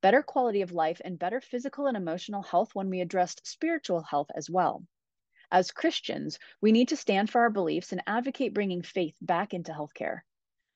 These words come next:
The Christian Clinician discusses how various patients and providers bring God and the topic of spiritual and religious practices into their healing and the changes it makes in their outcomes.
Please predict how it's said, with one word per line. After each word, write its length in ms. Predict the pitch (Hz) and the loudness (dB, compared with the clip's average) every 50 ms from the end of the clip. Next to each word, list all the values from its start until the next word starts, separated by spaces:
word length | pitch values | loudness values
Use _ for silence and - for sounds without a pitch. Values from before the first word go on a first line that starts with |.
| _ - | _ 2
The 80 | - 208 | 4 6
Christian 320 | - 262 269 - 381 339 | 6 6 6 8 6 6
Clinician 460 | - 285 233 196 185 185 - 170 165 | 6 6 6 6 6 4 2 2 0
discusses 480 | 143 160 - - - 151 - - - - | 0 -2 0 2 2 2 2 0 -8 -8
how 240 | - - 220 220 202 | -4 0 0 0 2
various 400 | 190 202 208 226 262 294 277 - | 2 0 2 2 2 0 -2 -4
patients 420 | - 226 208 202 - 214 202 - | -4 -4 -4 -4 -4 -6 -8 -8
and 140 | 202 196 - | -8 -10 -8
providers 500 | - 196 170 165 156 151 151 147 147 151 | -6 -6 -4 -2 -2 -2 -2 -4 -4 -4
bring 280 | - - 180 185 196 180 | -2 -2 0 0 0 2
God 340 | 185 170 160 151 147 143 - | 2 2 2 2 0 -2 -4
and 120 | - 180 185 | -4 -6 -6
the 40 | |
topic 440 | 180 - - 208 214 - - 214 - | -6 -4 -2 -2 -2 -2 -4 -4 -2
of 120 | 110 170 175 | -4 -6 -6
spiritual 680 | - - - - 233 240 240 254 - - 247 226 214 | -8 -16 -6 0 2 2 2 2 2 0 0 0 0
and 100 | 196 185 | 0 0
religious 320 | 170 170 170 165 165 180 - | 0 0 -2 -2 -4 -6 -10
practices 580 | - - 156 135 - - - - - 151 - - | -8 -8 -8 -8 -8 -12 -14 -10 -10 -10 -10 -8
into 240 | 185 180 175 - 170 | -6 -6 -6 -4 0
their 180 | 156 165 175 202 | 0 2 2 2
healing 440 | 208 - 175 165 170 196 240 285 311 _ _ _ _ _ _ | 0 -2 -2 0 0 2 2 0 -2 _ _ _ _ _ _
and 160 | - 190 196 190 | 2 2 4 2
the 60 | 185 | 2
changes 420 | - - 208 202 214 202 208 180 | 2 2 2 4 4 2 2 2
it 140 | 180 165 - | 0 0 0
makes 280 | 165 151 - - - - | -2 -4 -4 -6 -6 -6
in 60 | 156 | -4
their 160 | 151 147 139 | -4 -4 -4
outcomes. 680 | - 143 - - - - - - - - - - - | -6 -8 -8 -10 -12 -14 -14 -14 -14 -16 -18 -20 -20